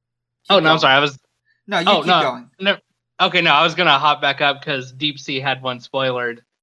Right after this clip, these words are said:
Speaker 1: saying, "If you could only cast, uh, any one curse, but only that one curse, what would it be?" And I'm gonna go with, uh, fuck,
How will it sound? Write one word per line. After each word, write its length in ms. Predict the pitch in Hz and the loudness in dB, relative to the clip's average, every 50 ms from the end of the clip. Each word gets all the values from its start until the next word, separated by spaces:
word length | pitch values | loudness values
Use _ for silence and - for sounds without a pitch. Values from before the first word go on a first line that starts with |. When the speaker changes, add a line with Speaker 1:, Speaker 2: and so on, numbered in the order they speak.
| _ _ _ _ _ _ _ | _ _ _ _ _ _ _
Speaker 1:
saying, 380 | - - 160 143 143 135 131 135 | -8 -4 -2 0 0 0 -2 -2
"If 120 | 139 135 | -2 -2
you 100 | 170 170 | -2 -2
could 120 | 165 165 165 | -2 -2 -2
only 180 | 170 170 170 | 0 -2 -2
cast, 520 | 165 175 170 160 160 156 151 - - - - - - | -2 0 0 2 2 2 0 -2 -8 -20 -18 -8 -4
uh, 300 | 147 139 131 123 120 123 143 | 0 0 2 2 0 0 -2
any 200 | 156 170 160 156 | -2 0 0 0
one 280 | 143 156 160 170 170 | 0 0 0 0 0
curse, 300 | 160 160 156 143 139 135 | 0 0 0 0 0 -2
but 140 | - 151 147 147 | -4 -6 -4 -2
only 220 | 156 156 151 147 | -2 0 0 0
that 160 | 139 135 123 120 | 0 0 -2 -2
one 160 | 127 127 127 | -4 -8 -6
curse, 280 | 123 143 131 123 120 131 | -2 -2 -2 -2 -2 -4
what 180 | 127 127 120 - | -4 -4 -4 -2
would 120 | 131 123 | -4 -6
it 100 | 117 127 | -6 -6
be?" 300 | 131 123 120 117 117 - _ _ _ _ _ _ _ _ _ _ _ _ _ _ _ _ _ _ _ _ _ _ _ _ _ _ _ _ _ _ _ _ _ _ _ - - _ _ _ _ _ _ _ _ _ _ _ _ _ _ _ _ _ - | -6 -6 -6 -6 -8 -10 _ _ _ _ _ _ _ _ _ _ _ _ _ _ _ _ _ _ _ _ _ _ _ _ _ _ _ _ _ _ _ _ _ _ _ -20 -20 _ _ _ _ _ _ _ _ _ _ _ _ _ _ _ _ _ -8
And 140 | 156 143 135 | -6 -4 -4
I'm 120 | 135 143 | -4 -2
gonna 140 | 151 151 151 | -2 -4 -2
go 320 | 151 147 143 143 143 139 | 0 2 2 2 2 2
with, 300 | 135 135 131 127 120 120 _ _ _ _ - | 0 0 0 0 0 -2 _ _ _ _ -12
uh, 260 | 147 135 127 120 117 | -8 -6 -4 -4 -6
fuck, 440 | 113 - - 143 147 175 180 - - | -6 -6 -6 -4 -2 -2 -4 -6 -10